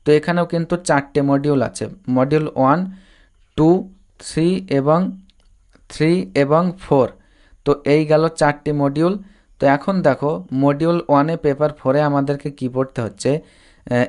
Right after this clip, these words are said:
এইচ ফিল্ডিংয়ের, আহ, টম জোন্স এটা পড়তে হচ্ছে। তারপরে দ্বিতীয়ত দেখো জেন অস্টিনের এম্মা, তারপরে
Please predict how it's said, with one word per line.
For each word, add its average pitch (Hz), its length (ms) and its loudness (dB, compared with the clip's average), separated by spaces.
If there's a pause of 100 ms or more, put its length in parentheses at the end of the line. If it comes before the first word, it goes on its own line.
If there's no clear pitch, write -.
এইচ 160 400 2
ফিল্ডিংয়ের, 156 640 2
আহ, - 1000 -4 (220)
টম 151 360 4
জোন্স 127 580 0
এটা 135 240 0
পড়তে 147 360 -2
হচ্ছে। 160 360 -4 (480)
তারপরে 160 600 6
দ্বিতীয়ত 151 540 4
দেখো 160 320 4
জেন 151 460 2
অস্টিনের 143 580 2 (160)
এম্মা, 143 480 2 (480)
তারপরে 147 680 2